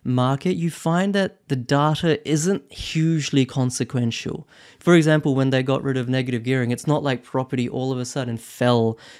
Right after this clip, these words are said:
by twenty percent, right? Or even ten percent or even five percent in most places. That's what kind of just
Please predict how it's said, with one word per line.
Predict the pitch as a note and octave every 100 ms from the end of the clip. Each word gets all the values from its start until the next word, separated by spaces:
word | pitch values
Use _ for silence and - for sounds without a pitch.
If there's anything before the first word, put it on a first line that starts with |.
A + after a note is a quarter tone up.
| -
by | A#2+ A#2 A#2 - _ -
twenty | - B2 A2+
percent, | - - A#2 G#2 G2+ _ -
right? | A2+ A#2
Or | C#3+
even | C#3+ C#3+
ten | C3+ C#3 C3+
percent | C3+ B2 A#2
or |
even | C#3 D#3
five | D3 B2+ C3 C3+
percent | C3+ B2+ A#2
in | B2+ B2
most | B2 B2+ -
places. | A#2+ A#2 B2 A#2 - -
That's | - D3+ -
what | D3 D3 C#3 _
kind | - C3 B2+
of | B2
just | - C#3 -